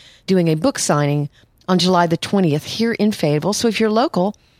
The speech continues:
I would love to have you come by. I'll be serving wine and hors d'oeuvres between five thirty and seven thirty. I'd love to meet you. My email is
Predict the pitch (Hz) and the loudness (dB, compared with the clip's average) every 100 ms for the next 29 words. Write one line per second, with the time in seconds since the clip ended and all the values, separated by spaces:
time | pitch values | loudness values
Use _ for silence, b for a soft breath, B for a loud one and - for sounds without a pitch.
0 | b b 208 202 196 190 185 190 170 185 | b b 0 2 2 2 0 0 0 0
1 | 156 151 - 156 160 143 - 143 b b | 0 -2 0 2 2 0 -2 -6 b b
2 | - 175 - 165 156 151 147 156 151 135 | -2 -2 0 0 2 2 2 2 2 0
3 | 175 226 226 196 - b b b b - | 0 0 0 -2 -10 b b b b -2
4 | 180 147 190 180 - 160 151 147 165 147 | 0 2 2 2 0 0 0 0 0 -2
5 | 139 120 - - _ _ - 147 175 185 | -2 -6 -8 -14 _ _ -6 -2 2 2
6 | 160 139 139 - - - _ _ _ _ | 2 0 -2 -4 -8 -12 _ _ _ _
7 | _ _ 196 196 262 349 226 151 170 - | _ _ 0 0 2 2 4 2 0 -4
8 | b b 233 | b b -4